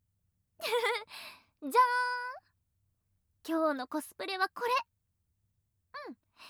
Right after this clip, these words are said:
学校の制服。でもね、お店で売ってるただのなんちゃって制服じゃないんだよ。これはね、お姉ちゃんが昔着てたやつ。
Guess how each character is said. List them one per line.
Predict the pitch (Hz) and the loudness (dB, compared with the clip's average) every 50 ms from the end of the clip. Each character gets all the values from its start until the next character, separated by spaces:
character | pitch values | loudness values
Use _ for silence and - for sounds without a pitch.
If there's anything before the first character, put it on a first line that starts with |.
| - _ _ _ | -20 _ _ _
学 | - 294 - - | -8 -8 -6 0
校 | - 415 453 | 2 2 4
の | 392 427 | 4 2
制 | 427 466 415 440 466 | 0 2 0 0 0
服。 | - - 440 427 - - _ _ _ _ _ _ _ _ _ _ _ _ _ _ _ _ _ _ _ _ _ _ _ - | 0 -2 -6 -6 -6 -8 _ _ _ _ _ _ _ _ _ _ _ _ _ _ _ _ _ _ _ _ _ _ _ -18
で | 240 233 | -16 -14
も | 226 220 | -14 -12
ね、 | 208 247 302 381 - _ - - - - - - _ _ | -12 -10 -12 -12 -14 _ -20 -20 -20 -20 -20 -20 _ _
お | - 233 | -10 -8
店 | 226 302 359 - 453 | -6 -6 -6 -6 -2
で | - 480 | 0 0
売 | 453 466 | 0 -2
っ | - | -4
て | _ - | _ -6
る | 480 494 480 480 508 508 - - | -4 -2 -2 -4 -4 -8 -12 -12
た | 523 523 | -4 -2
だ | 508 494 | -2 -2
の | 359 254 | -2 -2
な | 226 226 233 247 | -4 -6 -8 -8
ん | 285 | -8
ち | - | -8
ゃ | 330 | -10
っ | 330 | -10
て | - 370 | -8 -10
制 | 349 - 415 415 | -8 -6 -6 -6
服 | 415 - - - | -4 -6 -6 -6
じ | - | -6
ゃ | 233 | -8
な | 226 240 | -10 -10
い | 277 285 | -10 -10
ん | 269 | -12
だ | 226 | -14
よ。 | 196 196 220 254 330 392 427 466 571 640 _ _ _ _ _ _ _ _ _ _ _ _ _ _ _ _ _ _ _ _ _ _ _ _ _ _ | -14 -16 -16 -14 -14 -14 -14 -14 -16 -16 _ _ _ _ _ _ _ _ _ _ _ _ _ _ _ _ _ _ _ _ _ _ _ _ _ _
こ | - 311 | -14 -10
れ | 302 294 320 330 | -6 -4 -2 -2
は | 339 359 | -2 -4
ね、 | 349 370 415 453 523 719 - _ - - - - - _ _ _ _ _ _ _ | -4 -6 -10 -10 -10 -12 -14 _ -20 -20 -20 -20 -20 _ _ _ _ _ _ _
お | - 254 269 | -10 -8 -6
姉 | 269 320 330 330 330 - | -4 -4 -4 -4 -6 -8
ち | _ - 262 | _ -14 -14
ゃ | 226 | -14
ん | 208 202 214 | -14 -14 -10
が | 247 302 311 285 269 - - - - _ _ _ | -8 -8 -8 -8 -10 -14 -20 -20 -20 _ _ _
昔 | - 196 196 - - 415 - - 480 - | -20 -20 -18 -16 -16 -16 -14 -12 -14 -14
着 | - - | -12 -10
て | - 622 | -10 -6
た | - 659 494 | -6 -4 -4
や | 339 311 - | -6 -6 -8
つ。 | - - - | -14 -20 -20